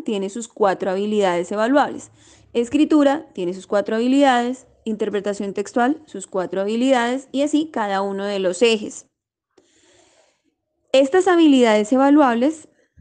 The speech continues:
tienen una valoración cualitativa, está expresada de una manera cualitativa. ¿Cuáles son los valores como tal que identifican? Entonces,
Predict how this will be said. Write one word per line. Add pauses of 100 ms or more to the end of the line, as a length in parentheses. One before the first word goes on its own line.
(360)
tienen
una
valoración (480)
cualitativa,
está
expresada
de
una
manera (280)
cualitativa. (1080)
¿Cuáles
son
los
valores
como
tal
que
identifican? (560)
Entonces,